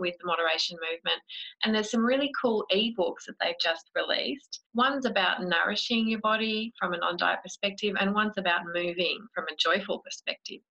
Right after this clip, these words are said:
So you can have a look at those really valuable resources there as well. So thank you. That brings us to the end of another week. I'm so appreciative of your continued dedication to listening to my ranting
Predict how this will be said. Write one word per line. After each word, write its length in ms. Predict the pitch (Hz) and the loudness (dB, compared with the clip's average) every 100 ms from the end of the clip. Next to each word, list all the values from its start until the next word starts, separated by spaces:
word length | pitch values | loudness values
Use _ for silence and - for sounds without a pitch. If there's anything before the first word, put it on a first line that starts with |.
| - | 0
So 100 | 196 | 2
you 160 | 190 | 2
can 100 | 196 | 2
have 180 | 190 190 | 2 2
a 80 | 185 | 2
look 220 | 175 170 | 2 0
at 180 | - 170 - | -2 -4 0
those 440 | 170 170 165 165 - | 2 4 0 -2 -8
really 300 | 175 165 160 | -2 -2 0
valuable 400 | 165 170 165 160 | 0 0 -2 -4
resources 680 | 160 170 - 175 202 175 170 - | -2 -4 -4 -6 -6 -8 -12 -4
there 320 | 170 165 170 - | 0 0 0 -2
as 160 | 160 214 | -4 0
well. 520 | 277 285 170 190 - _ - | 2 4 2 -2 -10 _ 0
So 160 | 269 269 | 0 2
thank 280 | 262 285 285 | 0 2 0
you. 100 | 233 | 2
That 180 | 220 | 2
brings 240 | 254 277 311 | 2 2 0
us 100 | 311 | -2
to 120 | 285 | 0
the 120 | 254 | 2
end 140 | 220 208 | 4 4
of 80 | 185 | 2
another 320 | 180 180 196 | 2 2 2
week. 500 | 190 180 339 - - - - | 2 2 0 -2 -8 -4 0
I'm 160 | 220 | 0
so 260 | 202 - 247 | 2 2 2
appreciative 640 | 262 226 208 - 196 190 185 | 2 2 2 2 2 0 2
of 160 | 180 196 | 0 2
your 180 | 190 180 | 2 0
continued 720 | 185 185 240 233 226 208 196 196 - - - | -2 0 2 4 4 4 0 -6 -14 -18 -2
dedication 540 | 240 226 240 226 226 208 | 0 2 2 2 2 2
to 100 | 190 | 4
listening 500 | 196 214 220 180 170 | 2 2 0 0 0
to 100 | 190 | 0
my 160 | 180 170 | 2 4
ranting 540 | 175 196 196 165 | 2 2 2 0